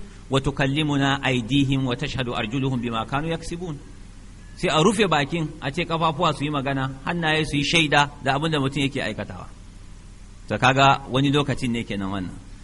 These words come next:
So da haka ranar alkiyama hawan hawa ne, a hana ka magana, a tambaye ka, ila ka ce za ka kawo uzuri, a rufe bakinka, a ce gabbai su ba da shaida a kanka. Gabbai su ba da shaida, kuma ga mala'iku dama sun rubuta komai da komai na ayyukanka. To wannan rana akwai abun tsoro.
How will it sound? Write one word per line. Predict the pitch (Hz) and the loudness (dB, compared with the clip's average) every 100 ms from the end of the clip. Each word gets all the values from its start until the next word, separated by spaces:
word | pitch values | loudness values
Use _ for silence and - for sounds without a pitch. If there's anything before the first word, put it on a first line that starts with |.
| - | -4
So | 180 | 2
da | 165 | 4
haka | 160 160 | 4 6
ranar | 156 170 175 | 4 6 2
alkiyama | 143 160 160 151 | 2 2 4 4
hawan | 139 160 165 | 6 4 4
hawa | 170 170 165 | 4 4 2
ne, | 151 143 - - - - | 0 -6 -10 -16 -14 -4
a | 120 | 2
hana | 170 170 160 | 4 6 6
ka | 175 | 4
magana, | 160 147 160 160 160 - - - | 2 0 -2 -2 -4 -12 -16 -6
a | 135 | -4
tambaye | 147 143 139 147 170 170 | -2 0 0 2 0 0
ka, | 170 165 - - - - - | -2 -2 -8 -16 -18 -18 -8
ila | 180 175 | -2 0
ka | 156 | 0
ce | 135 165 | 0 2
za | 160 156 | 4 4
ka | |
kawo | 151 151 170 | 6 4 4
uzuri, | 156 160 165 - | -2 -2 -2 0
a | 143 | 0
rufe | 170 165 | 0 0
bakinka, | 139 135 170 175 170 - | 0 0 0 0 0 0
a | 131 | -2
ce | 170 | 0
gabbai | 135 135 156 | 0 0 0
su | 147 143 | 0 2
ba | 143 | 0
da | 131 | 0
shaida | 127 123 107 | -4 -4 -6
a | |
kanka. | 104 107 104 - | -6 -8 -8 -8
Gabbai | 113 131 151 | -8 -4 -4
su | 143 | -4
ba | 143 | -4
da | 135 | -4
shaida, | 127 160 156 | -4 -4 -4
kuma | 139 147 | -2 0
ga | 135 | 2
mala'iku | 127 117 120 117 139 | 2 2 0 0 0
dama | 143 131 127 - - - | 2 4 2 -2 -14 -8
sun | - 143 | 2 4
rubuta | 151 131 120 117 | 4 2 0 0
komai | - 160 156 | 4 4 4
da | 127 | 0
komai | 120 113 | -2 -6
na | 113 | -8
ayyukanka. | 101 113 110 104 - - - - - - - | -8 -8 -8 -10 -12 -14 -16 -18 -18 -18 -10
To | 120 | -2
wannan | 139 131 | 0 2
rana | 123 127 123 | 2 2 -2
akwai | 107 117 | -4 -6
abun | 98 104 | -6 -8
tsoro. | 104 98 | -10 -14